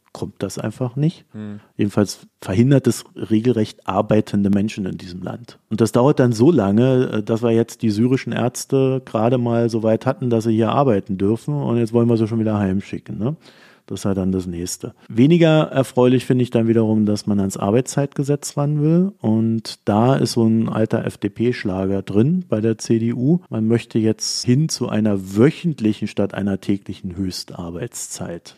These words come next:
Speaker 1: Da muss ich sagen, das ist so ein bisschen Philosophie, ne? Also, m, wenn man diese ganzen Gesundheitsuntersuchungen ernst nimmt, dann wäre eine tägliche Höchstarbeitszeit sinnvoller.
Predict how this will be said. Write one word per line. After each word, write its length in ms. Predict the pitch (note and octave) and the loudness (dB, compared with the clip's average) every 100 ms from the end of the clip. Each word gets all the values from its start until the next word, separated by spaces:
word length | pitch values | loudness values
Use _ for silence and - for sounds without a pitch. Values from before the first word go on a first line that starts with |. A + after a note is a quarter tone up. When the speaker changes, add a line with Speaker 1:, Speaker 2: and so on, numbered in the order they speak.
| _ | _
Speaker 1:
Da 120 | - A#2 | -2 2
muss 200 | D#3+ D#3+ | 4 4
ich 120 | D3+ | 2
sagen, 300 | D3 D3 C#3 | 2 2 0
das 160 | C3 A#2+ | 0 0
ist 120 | D#3+ | 0
so 80 | E3+ | 0
ein 100 | C#3 | 0
bisschen 320 | C#3+ - D#3 | -2 -2 -2
Philosophie, 720 | D3+ C#3 C3 B2 - A#2+ G#2 | 2 2 2 0 0 0 2
ne? 380 | F2+ G2+ E3 G3 | 0 -2 -2 -4
Also, 540 | A#2 A2+ A#2 A#2+ A#2+ A#2+ | -2 2 4 4 4 4
m, 640 | A#2+ A#2 A#2 A#2 - - - | 0 -4 -6 -6 -8 -12 -8
wenn 180 | G#2+ C3+ | -2 2
man 420 | C#3+ C#3 C#3 C3+ | 2 2 -2 -4
diese 200 | B2+ A#2+ | -2 0
ganzen 280 | A#2+ A#2+ A2+ | 0 -2 -2
Gesundheitsuntersuchungen 1200 | G#2+ E3 F#3 D#3+ D3 C3+ B2+ A2+ A#2 A2 G#2+ G#2+ | 2 2 4 0 -2 0 0 2 0 0 0 0
ernst 400 | G#2+ G#2 G#2+ - | 0 0 -2 0
nimmt, 500 | G#2 G#2 G#2 - - G2 - | 2 4 2 -2 -6 -6 -2
dann 380 | G2 F#2+ G2 - | -2 -2 -4 -2
wäre 220 | G2+ G2+ | 0 0
eine 180 | F#2+ F#2 | -2 0
tägliche 400 | B2 B2 A2+ A2 | 0 0 0 4
Höchstarbeitszeit 1000 | G2+ G2+ - G2 F#2 - - F#2 - - | 2 2 -4 -2 -2 -4 -4 -4 -4 -10
sinnvoller. 840 | A2 D#3 F#3 - C#3 C3+ C3 C#3+ | 0 2 2 2 4 4 4 0